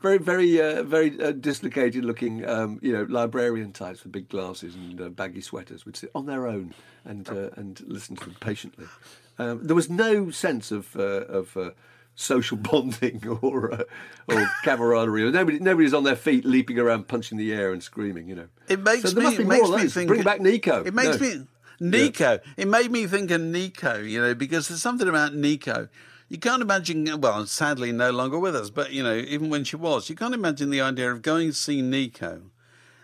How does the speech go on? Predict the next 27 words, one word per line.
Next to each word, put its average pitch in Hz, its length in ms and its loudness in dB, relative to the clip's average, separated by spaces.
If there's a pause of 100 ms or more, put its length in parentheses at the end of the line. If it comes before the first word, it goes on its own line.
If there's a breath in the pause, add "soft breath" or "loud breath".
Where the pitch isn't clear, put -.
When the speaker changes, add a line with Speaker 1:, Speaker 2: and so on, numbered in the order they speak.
(120)
Speaker 2:
and, 127 360 0
and 131 180 0
at 139 120 0
the 143 120 2
end 175 200 2
of 135 100 0
a 135 60 2
number, 131 580 0 (120)
turning 151 420 0
to 123 100 -2
the 127 80 -2
person 139 360 -2
next 143 260 -4
to 120 80 -4
you 110 80 -4
and 104 80 -10
go, 107 220 2 (220)
"This 170 200 4
is 339 140 0
good, 127 320 2
<laughs> - 60 -2
isn't - 280 -10
it?" 123 280 2
<laughs> - 640 -12
You 185 140 8
Speaker 1:
I 277 60 8
Speaker 2:
know 349 80 8